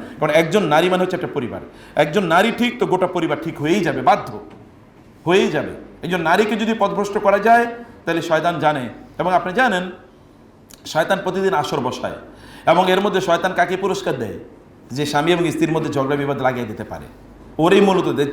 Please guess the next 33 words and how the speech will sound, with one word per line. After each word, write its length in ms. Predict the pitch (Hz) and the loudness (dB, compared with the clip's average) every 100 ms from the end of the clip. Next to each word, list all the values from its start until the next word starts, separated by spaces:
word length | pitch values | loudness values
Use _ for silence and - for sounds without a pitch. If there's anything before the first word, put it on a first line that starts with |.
| - | -2
"তুমি, 440 | 226 233 226 190 | -2 0 0 4
you 80 | 202 | 4
have 140 | - | 4
done 420 | 160 170 165 170 160 | 2 0 0 2 2
the 240 | 143 131 | 2 0
great 280 | 156 143 107 | -2 -2 -4
job, 180 | 120 104 - - - - | -8 -10 -12 -20 -20 -2
তুমি 220 | 190 202 226 | 2 4 6
মূলত 280 | 214 202 | 6 4
কাজটা 340 | - 131 123 110 | 2 -2 -4 -8
করেছো।" 340 | 101 90 - - - - - 139 | -10 -14 -14 -18 -20 -20 -2 2
এবং 180 | 175 220 | 4 4
সূরা 260 | - 190 | 6 6
বাকারাতে 460 | 170 - 190 185 151 | 6 6 4 4 2
আছে, 320 | 120 - 90 - - - - | 0 -2 -10 -12 -20 -20 -6
"ওয়াতাআল্লামুনা 960 | 147 180 196 185 202 208 202 226 240 269 262 - - - 127 | 4 6 8 6 6 6 6 6 4 2 0 -12 -18 -14 -2
মা 220 | 165 202 | 2 6
ইয়াদুররুহুম 600 | 175 175 208 208 185 165 | 6 6 6 4 4 0
ওয়ালা 280 | 147 156 160 | 2 4 4
ইয়ানফাউহুম", 680 | 147 143 135 123 127 110 92 - - - - - | 4 -2 -4 -4 -4 -8 -10 -16 -20 -20 -20 -8
মানে 120 | 151 180 | -4 4
তারা 340 | 208 214 175 - - - | 6 8 6 2 -10 2
তাদের 440 | 175 185 214 - - | 2 4 0 -2 -10
শিখেছো, 500 | - 233 220 - 113 - - - - - | -10 -6 -6 -6 -10 -12 -20 -20 -16 -8
মানে 140 | 170 | -4
যার 240 | 160 190 220 | 2 4 4
মাধ্যমে 240 | 226 208 | 2 2
তারা 140 | 202 | 2
শিখতো 300 | 196 233 - | 0 -6 -6
কি? 240 | 214 143 123 | -8 -8 -6
ওই 180 | 202 233 | -2 0
জাদু 200 | 226 196 | 2 0
শিখতো, 500 | 175 175 170 233 - | 0 -6 -4 -4 -4